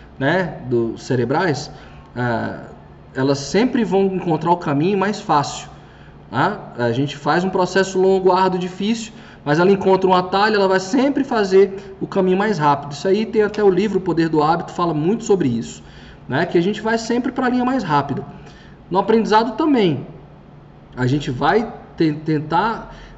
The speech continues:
voltar, e quando a gente olha, quando vê dificuldade, fala, "Cara, não, isso aqui tá difícil demais, eu quero ir pro mais rápido, eu quero ir pros atalhos." É por isso que a inter-, o YouTube tá bombando.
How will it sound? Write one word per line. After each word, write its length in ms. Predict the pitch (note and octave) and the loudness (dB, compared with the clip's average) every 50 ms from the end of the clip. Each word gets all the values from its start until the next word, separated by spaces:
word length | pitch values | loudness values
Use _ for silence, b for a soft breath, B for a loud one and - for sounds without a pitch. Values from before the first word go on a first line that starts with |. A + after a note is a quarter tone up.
| B | B
voltar, 680 | C3 D3+ F3+ F3+ F3 - F3+ F3+ G3+ A3+ G#3 D3 - - | 0 2 2 2 2 2 2 4 4 4 4 2 -2 -8
e 40 | C#3 | -8
quando 200 | C3 - F3+ F3+ | -4 0 2 4
a 40 | F3+ | 4
gente 160 | F#3 F3+ F#3+ | 4 2 2
olha, 200 | F#3 G3 F#3+ F#3+ D#3+ D3+ C#3 - | 4 4 4 2 0 -4 -4 0
quando 200 | F#3 F3 E3 D#3 | 0 2 2 2
vê 200 | D3 F3 F#3+ F#3+ | 4 6 4 4
dificuldade, 500 | - - - - - E3 F3 F3+ F3 - | 4 0 -6 -4 -4 -2 -4 -4 -2 -2
fala, 140 | F#3 F3+ | -4 -6
"Cara, 240 | F3 - F#3 F3+ F3+ F3 | -4 -4 -4 -2 0 0
não, 140 | F3+ F3 | -2 -2
isso 120 | E3 - - | -2 -4 -8
aqui 80 | - | -8
tá 80 | - E3 | -6 -6
difícil 280 | D3+ - - E3+ - D3 | -6 -4 -6 -6 -4 -2
demais, 280 | D3+ E3+ G3 F#3+ - B B B B B B B | 0 0 0 -2 -4 B B B B B B B
eu 80 | - - | -4 0
quero 160 | F3 E3+ E3+ | 4 4 2
ir 40 | E3 | 2
pro 120 | E3+ F3 | 2 -2
mais 220 | F3+ F#3 G3+ F3 | 0 0 0 0
rápido, 240 | D3 D3+ D3 D3 D3 | 0 0 -2 0 0
eu 40 | C#3 | 0
quero 180 | - F3 F3 F3+ | 0 0 -2 0
ir 20 | |
pros 160 | - F3 E3+ | -2 -2 -2
atalhos." 440 | G3+ G3+ - - F3+ D#3+ C#3+ C3+ C3+ | -2 -4 -2 0 0 2 2 2 0
É 40 | D3 | -4
por 180 | - F3+ F3 | -2 -2 0
isso 200 | F#3+ B3 C#4 - | 2 2 2 2
que 260 | - B3 A3+ - B B B B B B B - | 2 -2 -2 -2 B B B B B B B -2
a 120 | D#3+ F3 | 0 0
inter-, 280 | F3+ F3 G3+ F#3 F3+ F3+ | 2 4 4 2 2 2
o 140 | E3 E3 F3 | 2 2 4
YouTube 360 | F#3 F#3 F3+ F3+ F#3+ G3 F#3+ | 4 4 2 4 2 0 0
tá 140 | G3 - G3 | 0 -2 0
bombando. 580 | F3+ F#3+ A3 A3 F3+ E3+ E3+ E3+ D#3+ C#3+ - | 0 2 2 2 2 2 2 2 2 0 -2